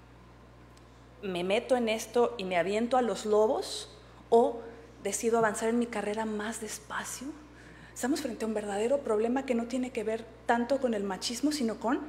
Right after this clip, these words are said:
los derechos laborales. Nuestros medios deben de apoyarnos entonces. Salud. Nuestros medios deben de apoyarnos entonces y además, no solamente si somos personal de planta, sino también si somos freelancers,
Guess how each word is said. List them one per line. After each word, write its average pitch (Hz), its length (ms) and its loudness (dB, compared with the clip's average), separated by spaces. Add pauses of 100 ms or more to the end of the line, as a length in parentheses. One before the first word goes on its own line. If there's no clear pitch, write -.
(840)
los 208 140 -6
derechos 208 320 -4
laborales. 202 720 -6 (1900)
Nuestros 226 260 -4
medios 233 300 0
deben 226 200 2
de 208 80 -2
apoyarnos 175 540 -8
entonces. - 720 -12 (320)
Salud. 233 340 -2 (920)
Nuestros 226 260 0
medios 269 280 2
deben 285 180 6
de 269 60 6
apoyarnos 233 460 2
entonces 262 480 0
y 254 40 6
además, 277 380 4 (760)
no 247 160 2
solamente 311 500 4
si 294 120 -4
somos 269 280 -2
personal 214 440 -2
de 233 80 2
planta, 240 420 0
sino 208 240 -2
también 220 300 0
si 294 80 -4
somos 226 220 -4
freelancers, 196 800 -4